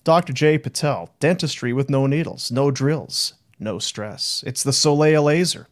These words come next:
This treatment is, you know, you say cutting edge, but in fact, it's not cutting edge 'cause it's the opposite of that. But that's kinda, you know, that's what they say. Snoring treatments, two fifteen-minute treatments can change your life. That's the facts. It increases the, t-,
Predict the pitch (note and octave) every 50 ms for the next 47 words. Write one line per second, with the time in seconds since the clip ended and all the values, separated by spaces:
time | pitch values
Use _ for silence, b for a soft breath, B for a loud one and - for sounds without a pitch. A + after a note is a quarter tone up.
0 | _ _ C3+ D3+ - - - - D#3+ D#3+ D#3+ E3 D#3 D3+ - - D3 D3 D3 D3
1 | D3+ D3+ C#3 - - - _ _ _ _ _ _ _ _ _ _ _ _ _ _
2 | _ _ - - F#3+ G#3+ A3+ B3 A#3+ A3+ A3 G#3+ F#3+ - A#3 G#3+ G#3+ - A3+ G#3+
3 | G#3+ G#3 G3+ G#3+ G#3+ G3 D#3+ E3 E3+ E3 E3 D#3+ - F3 E3 E3+ E3 - C3+ -
4 | F3+ F3 G3 F#3+ - - G2 F2+ F2+ F2+ F#2 G2+ B2 - B2+ B2 B2+ C#3 C3 -
5 | - C3+ C#3 D#3 E3 E3 - - - - - - - - A2+ B2+ - B2+ A#2+ A#2
6 | A2+ - - A2 G2 G2 G2+ F#2+ F#2+ - G#2+ A2 A#2+ - - B2 - C#3+ C#3 -
7 | - G#2+ - C3 - _ B B B B B B B B B B B - - F3+
8 | F3 F#3 G3 F#3+ F#3+ E3+ - E3+ D#3+ C#3+ C#3+ C3+ B2+ - - - F3 E3+ F3+ F#3+
9 | F#3 - - F3 F3 F3 - E3+ D#3+ D#3+ D#3 D#3 D3+ D3 - - D#3 D3 - D3+
10 | D3 C#3 - - C3 A#2 A2+ - - C#3 C3+ D3 D#3 C#3 D#3+ D#3 D3+ C#3+ B2 G2+
11 | D#2+ D2+ - - - _ _ _ _ _ _ _ _ _ _ - B2+ C#3 C#3+ C#3
12 | - - - - _ _ - A#2+ - C3 A#2 F#2+ D2+ - - - - - - -
13 | C3 B2 A#2 - - D#3 E3 - - C3+ B2 A#2 A#2 - -